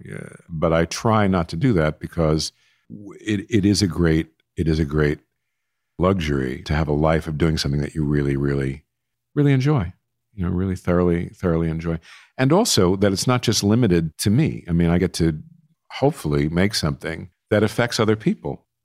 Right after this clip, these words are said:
you know, that I get to have the possibility of stirring them at some deep level. And that's, you know, I think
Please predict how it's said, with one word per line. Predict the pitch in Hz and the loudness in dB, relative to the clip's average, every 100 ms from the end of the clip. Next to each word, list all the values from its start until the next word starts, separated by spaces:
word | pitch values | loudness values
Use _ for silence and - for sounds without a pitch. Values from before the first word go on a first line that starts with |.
| _ | _
you | 87 | -8
know, | 90 110 | -6 -6
that | 98 90 | -8 -8
I | 90 | -6
get | 90 87 | -6 -2
to | 90 85 - _ _ _ _ _ _ - | -2 -2 -6 _ _ _ _ _ _ -4
have | 90 | 0
the | 92 - - | 0 -2 -4
possibility | 98 - 87 107 120 80 71 - | -4 -2 0 2 4 2 0 -2
of | - | -6
stirring | - - 104 92 | -4 0 2 2
them | 78 73 | 0 0
at | 76 | -2
some | - 85 80 | -2 0 0
deep | 78 76 - _ _ | 0 -2 -4 _ _
level. | - 101 71 65 - _ _ _ _ _ _ _ _ _ - | -4 -4 -4 -8 -14 _ _ _ _ _ _ _ _ _ -4
And | 80 76 | 0 0
that's, | 80 85 - - - - - | 0 0 0 -2 -4 -10 -4
you | 92 | 0
know, | 76 76 | 0 0
I | 90 | -2
think | - 104 92 | 0 -2 -2